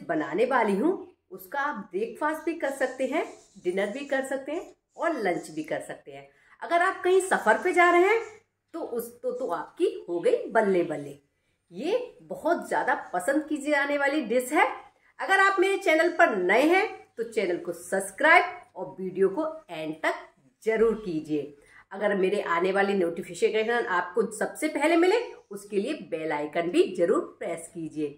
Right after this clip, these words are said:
तो चलिए start करते हैं आज की ये recipe। आज की recipe के लिए सबसे पहले हमें चाहिए ये मेथी। मेथी एकदम साफ और एकदम fresh होनी चाहिए।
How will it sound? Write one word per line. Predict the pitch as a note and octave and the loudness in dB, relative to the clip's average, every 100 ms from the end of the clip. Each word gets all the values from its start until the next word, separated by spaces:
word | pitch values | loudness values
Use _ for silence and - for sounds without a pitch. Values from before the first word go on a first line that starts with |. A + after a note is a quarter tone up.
| _ _ - | _ _ -6
तो | E4+ E4+ | -4 -4
चलिए | - A3 A3+ F4+ C5 - _ - | -2 0 2 0 -2 -8 _ -20
start | A3+ - E4 G4 A4 - | -18 -2 4 4 4 2
करते | E4+ F#4+ | 4 4
हैं | F#4+ A4 - G3+ | 4 4 2 -2
आज | F3 F3 | 0 0
की | - | -2
ये | G#3+ G#3 | 6 6
recipe। | D3+ D3+ E3 - - - _ _ _ _ _ | 6 4 2 0 -4 -6 _ _ _ _ _
आज | - G3+ G3 | -2 -2 -2
की | - F4+ | 2 4
recipe | E4+ B3 - - | 6 4 0 -8
के | A3+ G#3+ | -10 -6
लिए | A3 | -4
सबसे | C4 - - - F#4+ | -4 0 -2 2 2
पहले | F#4+ C4 A#3+ | 2 2 0
हमें | B3 A3 G3+ | 0 -2 -2
चाहिए | - E3 G#3 D#4+ A#3 | -4 -4 -4 -4 -6
ये | A3 | -6
मेथी। | A#3 E3 E3 D#3 - D3+ C3+ _ _ _ - - | -4 -4 -6 -8 -12 -12 -14 _ _ _ -20 -10
मेथी | F#3+ A#3+ C4+ - F#4+ - | -4 -2 0 2 2 0
एकदम | C4 A#3+ G3+ D4+ C#4+ | -2 -2 4 4 4
साफ | - - - G3 A3+ E4 - - _ _ _ _ | -6 -2 6 8 8 6 0 -20 _ _ _ _
और | G3+ C#4+ - | 0 0 0
एकदम | G3+ E3 C4 D#4+ | -4 -2 0 -2
fresh | - - - G3+ G#3 G#3 | -6 -14 -2 2 2 2
होनी | G3+ F#3+ F3+ | 2 2 2
चाहिए। | - E3 D#3+ D3+ | -2 -6 -6 -10